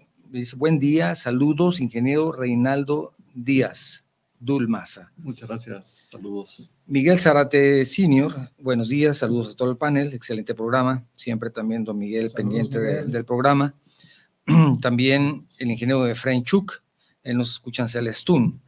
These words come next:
Speaker 1: Saludos para el programa de La Voz de los Ingenieros.
Speaker 3: Gracias, Efraín.
Speaker 1: Y tenemos otro mensaje de Ronaldo Ortiz Ramos. Saludos, panelistas desde la ciudad de Oaxaca.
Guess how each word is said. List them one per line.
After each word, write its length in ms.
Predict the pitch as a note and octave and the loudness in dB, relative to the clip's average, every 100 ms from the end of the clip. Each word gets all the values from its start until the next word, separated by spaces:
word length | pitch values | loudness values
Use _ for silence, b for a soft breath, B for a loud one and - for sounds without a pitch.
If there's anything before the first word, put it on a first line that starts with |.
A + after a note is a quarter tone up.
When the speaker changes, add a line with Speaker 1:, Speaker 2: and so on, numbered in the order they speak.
| _ _ | _ _
Speaker 1:
Saludos 440 | - A#2 C3 B2 | -8 -2 -2 -2
para 140 | B2 A2+ | -4 -4
el 60 | |
programa 540 | A#2+ A#2 C3+ C#3 C#3 C3 | -4 0 2 2 2 0
de 100 | A#2 | -6
La 80 | |
Voz 160 | G#2 A#2 | -6 -4
de 60 | A#2+ | -4
los 160 | A2+ | -4
Ingenieros. 720 | B2 A#2+ C3+ D3 G#2 - - _ - | -4 -2 -2 -2 -4 -8 -12 _ -16
Speaker 3:
Gracias, 260 | B2 B2 A#2+ | -14 -12 -12
Efraín. 280 | B2+ C3+ - - - | -12 -12 -14 -14 -10
Speaker 1:
Y 120 | D#3+ | -4
tenemos 560 | D#3+ D3 D3+ D3 - | 0 0 0 -2 -4
otro 220 | D3+ C3 B2+ | -8 -4 0
mensaje 480 | C3 B2+ C3+ C3+ | 0 0 -2 -2
de 160 | B2+ A#2 | -2 -2
Ronaldo 840 | G2+ G#2+ A2+ B2+ B2+ B2 B2 B2+ - | -4 -4 -2 0 0 0 -2 -2 -6
Ortiz 480 | A2+ G#2+ B2+ A#2 A#2+ | -8 -6 -4 -4 -2
Ramos. 460 | D3 D#3+ C#3+ C#3+ | 0 2 0 0
Saludos, 880 | A#2+ A2+ B2 B2 B2+ B2 B2+ - - _ _ _ _ | -4 -2 -2 0 -2 -2 -4 -8 -10 _ _ _ _
panelistas 800 | A2+ A2 A2 B2+ B2 - C3 B2 | -6 -4 -2 -2 -2 -2 -2 -2
desde 420 | A2+ A#2+ A#2 B2 A#2+ | -2 -4 -4 -4 -4
la 200 | A#2 G#2+ | -4 -4
ciudad 340 | A#2+ A2+ A#2 | -4 -2 -2
de 100 | A2+ | -2
Oaxaca. 760 | G#2+ A2 - C3+ - G#2+ - | -4 -6 -4 -6 -4 -8 -10